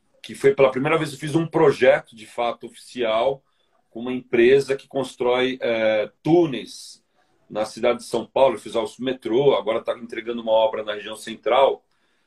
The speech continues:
no bairro da Santa Cecília, até a Barra Funda, um quilômetro de túnel. E eu fui convidado por eles pra chancelar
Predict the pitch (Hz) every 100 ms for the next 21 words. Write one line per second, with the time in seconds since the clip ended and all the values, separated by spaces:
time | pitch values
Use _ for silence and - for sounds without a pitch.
0 | _ _ 101 95 110 113 110 101 120 120
1 | - 107 - 131 123 - 117 113 107 107
2 | - 131 127 135 - 151 135 131 127 120
3 | 120 - 123 127 147 151 _ _ _ _
4 | _ _ _ - 110 117 123 127 131 131
5 | 131 131 131 - 139 151 156 143 131 143
6 | 139 - 147 131 139 143 143 - 131 135
7 | 139 131 131 123 113 104 - - 135 147
8 | - 160 135 117 123 139